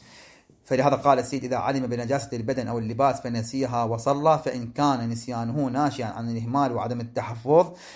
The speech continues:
فالأحوط لزوما أن يعيد الصلاة، سواء تذكر في أثنائها أم بعد الفراغ منها.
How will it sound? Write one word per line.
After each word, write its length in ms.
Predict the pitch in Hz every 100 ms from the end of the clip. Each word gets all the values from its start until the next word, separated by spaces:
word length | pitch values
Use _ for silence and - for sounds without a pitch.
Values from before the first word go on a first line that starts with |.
| -
فالأحوط 680 | 143 123 160 151 139 127 123
لزوما 840 | 123 113 131 127 127 165 190 165
أن 80 | 139
يعيد 400 | 127 120 131 170
الصلاة، 1160 | 185 - 135 123 120 117 120 120 117 120 120 131 _ _ _ _ - -
سواء 440 | 151 165 165 147
تذكر 500 | 143 139 170 151 131
في 220 | 131 127
أثنائها 680 | 127 131 131 139 147 196 151
أم 140 | 131
بعد 200 | 147 139
الفراغ 400 | 127 117 139 202
منها. 380 | 156 117 107 110